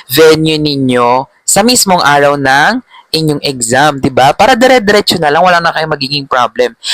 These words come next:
Kasi, maaari kayong, ah, ma-stress kung sa mismong araw nyo pa ng exam hahanapin yung inyong,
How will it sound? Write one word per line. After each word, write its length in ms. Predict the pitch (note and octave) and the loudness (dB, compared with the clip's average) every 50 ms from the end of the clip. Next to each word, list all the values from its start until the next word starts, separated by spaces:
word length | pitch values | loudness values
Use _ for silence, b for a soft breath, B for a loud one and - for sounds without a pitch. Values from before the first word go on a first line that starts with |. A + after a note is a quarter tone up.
| B B | B B
Kasi, 400 | - F#3+ F#3 - F#3 F3 E3+ E3 E3 B B B - | -4 -2 -2 0 2 2 2 0 -2 B B B -2
maaari 320 | F3 E3+ E3+ F3 F3 F3+ | 0 2 2 4 2 0
kayong, 640 | F3 - F3 E3 E3 E3 E3 D#3+ D#3+ D#3+ D#3+ D#3+ D#3 - _ _ _ - | 0 2 2 4 6 6 6 4 4 0 -2 -6 -8 -12 _ _ _ -4
ah, 180 | - D3 D3 D3 | 0 0 2 2
ma-stress 1120 | D3+ D3+ - D#3+ D#3 - - - - C#3+ D3+ D3+ C#3+ C3 - - - - - - - - _ _ _ _ | 0 0 -2 -2 -2 -2 -2 -2 0 0 2 2 2 0 -2 -2 -2 -2 -4 -6 -8 -10 _ _ _ _
kung 240 | _ - E3 D#3+ D#3 | _ 0 0 2 2
sa 240 | D3+ - - D3 C#3+ | 0 0 0 -2 -2
mismong 400 | D3 D3+ C#3+ - D#3 D3+ C#3+ - | -2 -2 -2 -2 -2 -2 -2 0
araw 320 | - C#3 C#3+ C#3 C3+ C3+ | 0 2 2 2 2 2
nyo 160 | C3+ C3+ C3 - | 0 -2 -4 -4
pa 160 | - B2 B2 | -4 -4 -4
ng 160 | B2+ B2 B2 - C#3 | -4 -6 -6 -6 -8
exam 400 | C3+ B2 - - C3 B2 A#2 A#2+ | -8 -6 -2 -2 0 0 -2 -2
hahanapin 760 | C3 C3 B2 B2+ B2 A#2 A#2 G#2+ - - B2 A#2 A#2 A2+ | -2 -2 -2 -2 -2 -2 -4 -6 -4 -6 -6 -6 -6 -8
yung 80 | A2 - | -8 -8
inyong, 400 | A#2 A#2 A#2 A2+ A2 A2 G#2+ G#2+ | -8 -6 -4 -4 -6 -6 -8 -12